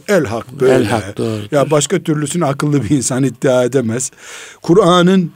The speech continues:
Speaker 1: razı olduğu bir proje ise Resulullah sallallahu aleyhi ve sellem.
Speaker 2: Evet.
Speaker 1: Değil mi? Yani Allahu Teala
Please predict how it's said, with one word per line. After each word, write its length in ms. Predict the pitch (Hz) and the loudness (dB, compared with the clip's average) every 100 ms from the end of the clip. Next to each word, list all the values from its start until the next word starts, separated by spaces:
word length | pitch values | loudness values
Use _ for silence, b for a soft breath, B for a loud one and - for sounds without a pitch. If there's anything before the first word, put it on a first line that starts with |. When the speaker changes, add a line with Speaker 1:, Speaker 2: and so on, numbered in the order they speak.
| - | -10
Speaker 1:
razı 560 | 123 127 139 147 160 196 | -2 2 4 4 4 6
olduğu 600 | 202 180 175 147 170 160 | 8 8 6 4 4 6
bir 140 | 160 | 2
proje 380 | 143 156 147 151 | 4 4 6 4
ise 220 | 139 147 | 2 2
Resulullah 440 | 135 123 135 127 113 | 2 2 2 2 2
sallallahu 300 | 127 113 110 | 0 0 0
aleyhi 140 | 104 | 0
ve 40 | 107 | -2
sellem. 260 | 101 101 104 _ _ - | -2 -6 -8 _ _ -12
Speaker 2:
Evet. 200 | 107 113 113 - | -6 -6 -6 -2
Speaker 1:
Değil 120 | 240 | 2
mi? 120 | 247 117 B B B | 2 0 B B B
Yani 180 | 151 151 | 0 2
Allahu 280 | 160 180 175 | 4 2 0
Teala 400 | 175 180 175 160 | 0 0 0 0